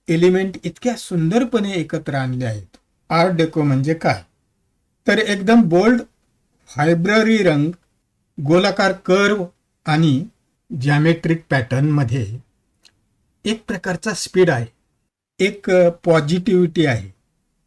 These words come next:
भविष्याकडे बघण्याचा एक दृष्टिकोन आहे. मरीन ड्राईव्हची ती पहिली रांग पहा, किती सुंदर दिसते. यात आर्ट डेको स्टाईल आहे.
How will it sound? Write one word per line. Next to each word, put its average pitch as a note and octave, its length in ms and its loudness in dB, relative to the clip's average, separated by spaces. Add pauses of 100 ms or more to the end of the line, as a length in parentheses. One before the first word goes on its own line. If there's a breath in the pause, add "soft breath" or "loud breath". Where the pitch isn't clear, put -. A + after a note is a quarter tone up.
(540)
भविष्याकडे F#3+ 720 0
बघण्याचा E3+ 500 0
एक C3 300 -6
दृष्टिकोन C#3+ 600 -4
आहे. G#2+ 200 -4 (1120)
मरीन D3+ 380 0
ड्राईव्हची D3 800 -2 (120)
ती C#3+ 60 -2
पहिली C#3+ 420 -2
रांग G#2+ 400 -6 (640)
पहा, C#3 180 0
किती C3 340 -8
सुंदर D3+ 440 2
दिसते. C3+ 480 -6 (380)
यात F#3 400 2 (480)
आर्ट D#3+ 300 2
डेको D3+ 580 0 (460)
स्टाईल C3 400 -4
आहे. G2+ 340 -8